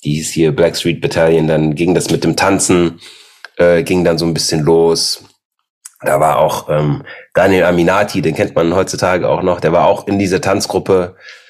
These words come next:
mit drin und dann wurde das plötzlich so ein bisschen erfolgreicher. Ne, wir haben dann so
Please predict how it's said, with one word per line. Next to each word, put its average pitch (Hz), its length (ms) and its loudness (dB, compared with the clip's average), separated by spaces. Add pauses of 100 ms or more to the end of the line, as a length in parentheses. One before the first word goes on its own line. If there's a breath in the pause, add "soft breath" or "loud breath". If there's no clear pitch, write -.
(140 loud breath)
mit 82 200 -2
drin 95 360 2
und 82 160 0
dann 80 180 0
wurde 98 140 0
das - 140 -6
plötzlich - 340 -2
so - 120 -6
ein 80 60 -4
bisschen 92 220 0
erfolgreicher. 78 920 -2 (640 soft breath)
Ne, 98 160 2
wir 80 120 0
haben 82 140 0
dann 80 400 0 (240 loud breath)
so 73 320 -4